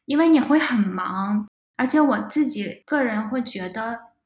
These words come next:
你得花时间，你得花情感去慢慢了解一个人。其实多线程，因为我工作也挺忙的，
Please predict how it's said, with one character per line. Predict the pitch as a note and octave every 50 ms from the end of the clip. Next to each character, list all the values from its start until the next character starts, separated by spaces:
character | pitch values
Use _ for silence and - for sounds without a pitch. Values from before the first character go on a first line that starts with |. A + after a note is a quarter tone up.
| _ -
你 | B3 C4
得 | D4 C4 G#3+ G#3 G#3
花 | - C4+ C4 C4+ C4
时 | - - - - - G#3 G#3 G#3
间， | G#3 - B3 A#3+ B3 B3 B3 B3 A#3+
你 | A#3+ A3+
得 | A#3 G#3+
花 | G#3+ - A#3 B3
情 | A#3+ - - G#3 G#3 A#3+
感 | B3+ A#3 G3+ G3+
去 | G#3 G#3 G#3
慢 | G3+ G3+ G#3
慢 | G#3 G3+ G3
了 | G3 G3 G3 G3
解 | - -
一 | G3 - F#3+ G#3
个 | G#3 A3
人。 | G3+ - C3 B2+ C3+ - - _
其 | - - A#3+
实 | A#3 A#3+ B3 B3
多 | B3 B3+ C4+ C4+
线 | C4+ - D4 C4+ C4
程， | B3 - - G#3+ G#3 G#3+ A3 - _ _ _ _ _ _ _ _ _ _ _ _ _ -
因 | B3 B3
为 | C#4+ D4
我 | C4 G#3 -
工 | - A#3 A#3 A#3
作 | C4 C4 A#3
也 | A3+ A#3
挺 | A#3 - A#3+ A3
忙 | G3+ G3+ F#3+ E3+ F3+ G#3
的， | G#3+ A3 G#3 G#3+